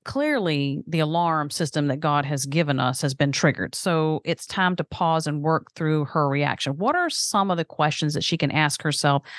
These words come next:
How can she process with God to get to the root cause of what's going on?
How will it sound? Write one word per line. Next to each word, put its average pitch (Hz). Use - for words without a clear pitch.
How 240
can 294
she 240
process 175
with 156
God 147
to 151
get 156
to 170
the 143
root 156
cause -
of 139
what's 143
going 127
on? 120